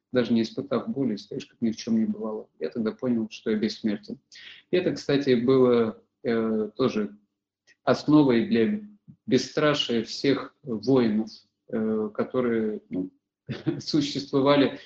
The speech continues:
во всех предыдущих эпохах. Ра — это упоминание рая. И вот, э, когда русские шли в, в атаку,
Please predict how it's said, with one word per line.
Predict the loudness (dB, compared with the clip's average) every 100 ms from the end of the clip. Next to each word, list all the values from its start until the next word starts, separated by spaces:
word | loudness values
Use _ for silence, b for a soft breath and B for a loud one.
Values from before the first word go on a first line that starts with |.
| B 0
во | 0
всех | 2 0
предыдущих | 2 2 2 0 -8 -4
эпохах. | -4 -2 -4 -6 _ _ _ _
Ра — | 2 4 4 0 -12 _ _ _ _ -6
это | -4 2 4 4 2 0 -4
упоминание | 0 0 2 0 0 -2 -2 -6
рая. | -2 0 0 -4 -8 _ _ _ _ _ 0
И |
вот, | 0 0 -14 _ b b b b _ _ _ _ -8
э, | -4 -2 -4 -4
когда | 0 4 4
русские | 4 2 0 -6
шли | -4 0 2
в, | 4 2 2
в |
атаку, | 0 0 -2 -2 -10 -18